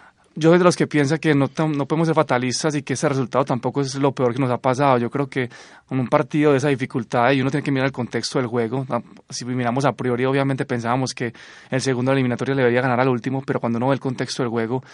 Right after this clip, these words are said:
uno se da cuenta que, que el partido fue demasiado parejo y que lo pudimos haber perdido, así como lo pudimos haber ganado. Entonces el empate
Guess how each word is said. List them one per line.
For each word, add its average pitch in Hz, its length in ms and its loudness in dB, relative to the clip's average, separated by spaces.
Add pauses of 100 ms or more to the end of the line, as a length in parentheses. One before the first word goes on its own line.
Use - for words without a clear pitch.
(220)
uno 123 140 -4
se 127 100 -2
da 113 80 0
cuenta 127 300 -4
que, 113 320 -4
que 127 80 -6
el 110 60 -6
partido 117 280 -6
fue 131 140 0
demasiado 117 420 -2
parejo 113 340 -2
y 123 60 -4
que 123 180 -6 (160)
lo 120 80 -6
pudimos 120 300 -4
haber 110 140 -2
perdido, 135 320 4
así 123 160 0
como 139 160 0
lo 127 80 0
pudimos 127 260 -2
haber 117 160 2
ganado. 123 340 0 (440)
Entonces 139 340 0
el 139 140 4
empate 135 560 0